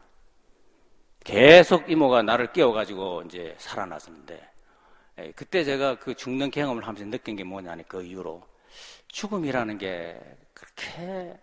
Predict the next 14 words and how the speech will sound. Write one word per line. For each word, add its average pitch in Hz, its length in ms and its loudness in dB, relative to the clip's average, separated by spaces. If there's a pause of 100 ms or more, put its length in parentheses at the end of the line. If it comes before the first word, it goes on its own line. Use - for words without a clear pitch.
(160)
고통스럽지 120 1200 -10
않고 95 340 -12
괜찮다, 127 680 -12
죽을 156 220 -4
만하다. 104 440 -8 (1800)
왜냐니까 131 520 -4
이 110 80 -10
사람이 151 520 -6
숨이 202 640 -8
이렇게 113 800 -6
멈추게 117 540 -10
되니까 87 540 -10 (600)
목에서 175 360 2 (1200)
아주 - 180 -20